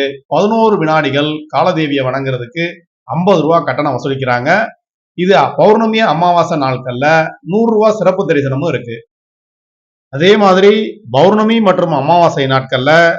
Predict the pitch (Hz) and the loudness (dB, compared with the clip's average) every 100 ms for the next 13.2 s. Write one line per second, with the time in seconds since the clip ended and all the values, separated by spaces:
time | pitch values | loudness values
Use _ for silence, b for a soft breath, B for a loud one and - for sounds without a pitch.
0 | - - - 143 165 160 185 180 156 170 | -6 -8 0 2 2 4 4 4 2 2
1 | 160 160 151 196 190 127 143 196 175 151 | 0 -2 -2 0 0 0 2 4 2 2
2 | 139 127 143 156 151 151 _ - 143 185 | 0 0 2 2 0 -6 _ -6 0 2
3 | 240 202 180 160 147 135 135 135 127 123 | 2 2 2 4 2 2 0 0 -2 -2
4 | 139 156 156 156 - 156 190 170 143 147 | 0 2 2 -2 -6 -2 0 2 2 0
5 | 165 240 202 139 131 135 135 135 - _ | -2 0 0 0 2 2 2 -2 -10 _
6 | _ - 233 254 214 175 147 135 135 156 | _ -4 -2 0 2 2 2 -2 -2 0
7 | 135 135 110 - 143 165 156 139 165 - | 2 2 0 -4 -4 0 2 2 0 0
8 | 214 208 - - 120 147 208 220 185 165 | 0 0 -4 -12 -4 -2 0 0 0 0
9 | 170 143 135 143 139 135 165 170 - _ | 0 2 2 2 2 4 2 0 -8 _
10 | _ 180 175 - 147 190 185 190 196 165 | _ -2 -2 0 0 0 0 0 0 0
11 | 147 151 - 139 165 160 139 127 131 123 | 2 0 -2 0 2 4 2 0 -6 -8
12 | - 139 139 143 143 135 139 185 165 139 | -8 -4 -2 0 0 0 -2 -2 -2 -2
13 | 135 165 | -2 -4